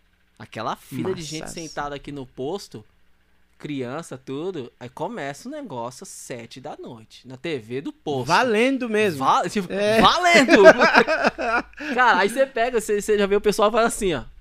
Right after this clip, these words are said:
Speaker 1: já olha um pro outro, assim,
Speaker 2: É,
Speaker 1: tipo,
Speaker 2: é. <laughs>
Speaker 1: caralho. Aí, tipo, atendente, ninguém troca canal, deixa rolar. Cara, aí você olha e fala, como é que pode, meu?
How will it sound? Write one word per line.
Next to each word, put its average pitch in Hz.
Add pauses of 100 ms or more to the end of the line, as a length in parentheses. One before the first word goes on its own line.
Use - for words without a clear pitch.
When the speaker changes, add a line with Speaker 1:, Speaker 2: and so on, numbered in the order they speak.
(120)
Speaker 1:
já 135
olha 139
um 165
pro 196
outro, 156
assim, 156
Speaker 2:
É, 151
Speaker 1:
tipo, -
Speaker 2:
é. - (120)
<laughs> 294
Speaker 1:
caralho. 277
Aí, 262
tipo, 160
atendente, 170
ninguém 214
troca 415
canal, 349
deixa 165
rolar. 277 (600)
Cara, 220 (300)
aí 190
você 262
olha 302
e 277
fala, - (260)
como 269
é -
que - (140)
pode, 453
meu? 143